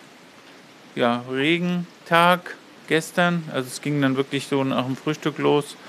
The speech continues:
Und immer mal wieder mit Schauern. Aber man konnte auf jeden Fall trockenen Fußes, soweit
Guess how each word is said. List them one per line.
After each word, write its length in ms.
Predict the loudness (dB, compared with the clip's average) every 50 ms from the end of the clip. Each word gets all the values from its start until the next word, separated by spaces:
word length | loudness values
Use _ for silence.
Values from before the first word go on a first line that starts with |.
| -20 -18 -18 -20 -20 -20 -20 -20 -20 -20 -20 -18 -10 -6
Und 180 | -4 -4 -4 -2
immer 180 | 0 2 2 4
mal 160 | 4 2 2
wieder 160 | 2 2 2
mit 200 | 4 2 0 0
Schauern. 480 | 2 4 4 6 6 6 4 2 0 -2 -4 -8 -20 -20 -20 -20 -20 -18 -14 -10
Aber 120 | -6 -4
man 120 | -4 -2
konnte 260 | 0 0 0 2 2 0
auf 140 | 0 0
jeden 140 | 0 0 2
Fall 120 | 2 0 0
trockenen 400 | 0 -2 -2 0 0 0 0 0
Fußes, 420 | 0 -2 -2 0 0 -2 -2 0
soweit 420 | 0 2 4 6 4 4 4 -2